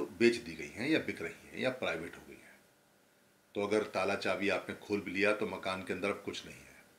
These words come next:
मकान तो खाली हो चुका है, बल्कि उसमें तो आपको रंगाई, पुताई और फर्नीचर के पैसे देने पड़ेंगे और आपको खुद लगाने पड़ेंगे, तो आप उस ताला चाबी से भी पछताओगे।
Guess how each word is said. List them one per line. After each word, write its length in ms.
मकान 300
तो 120
खाली 280
हो 140
चुका 260
है, 160
बल्कि 260
उसमें 320
तो 260
आपको 440
रंगाई, 420
पुताई 460
और 80
फर्नीचर 360
के 120
पैसे 280
देने 240
पड़ेंगे 380
और 120
आपको 320
खुद 200
लगाने 340
पड़ेंगे, 360
तो 140
आप 220
उस 120
ताला 200
चाबी 280
से 140
भी 120
पछताओगे। 540